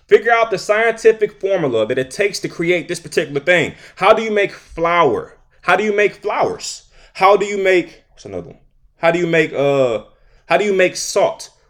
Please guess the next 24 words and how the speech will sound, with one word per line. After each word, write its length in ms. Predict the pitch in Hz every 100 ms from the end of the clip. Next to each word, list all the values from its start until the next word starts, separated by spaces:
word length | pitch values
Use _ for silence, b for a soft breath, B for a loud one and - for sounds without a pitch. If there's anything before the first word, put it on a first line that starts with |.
| -
What's 180 | 175
the 80 | 180
crystal-, 420 | - 202 190 180
crystallization 840 | 160 - 214 214 180 165 170 170 160
process 460 | 143 156 147 151 143
for 100 | 147
making 300 | 135 135 123
salt? 360 | - 139 - B B
And 100 | 151
once 220 | 190 220 208
you 80 |
figure 320 | 202 233 226 233
out 160 | 226
the 80 | 180
scientific 800 | - 202 226 226 220 214 175 _
formula, 480 | 220 226 127 90 - _ b b b
we 120 | - 240
need 240 | 233 220
you 100 | 226
to 60 | 196
go 240 | 185 214
into 140 | 247
the 80 | 262
kitchen 500 | 254 196 156 151 170